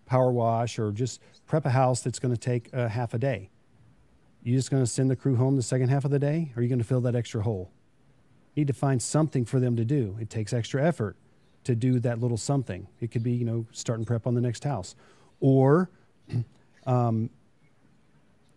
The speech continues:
in our world, we, we wanna keep the schedule booked out sp-, with, uh, assigned to crews for the next seven days.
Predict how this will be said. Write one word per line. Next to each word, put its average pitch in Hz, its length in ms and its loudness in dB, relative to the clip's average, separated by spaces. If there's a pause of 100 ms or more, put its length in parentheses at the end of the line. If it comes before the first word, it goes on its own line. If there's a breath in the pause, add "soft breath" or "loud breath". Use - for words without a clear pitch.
(140)
in 131 100 2
our 147 160 6
world, 139 380 2 (200)
we, 139 460 2 (640)
we 139 120 4
wanna 143 200 2
keep - 300 -4
the 117 140 -4
schedule 147 520 0
booked 123 400 -2
out 117 240 0 (720)
sp-, - 380 -10
with, 123 160 -2 (180)
uh, 113 280 -4
assigned 135 680 -2
to - 80 -8
crews 127 400 -2
for - 120 -6
the 117 60 -2
next 117 280 -6
seven 107 300 -4
days. 95 460 -10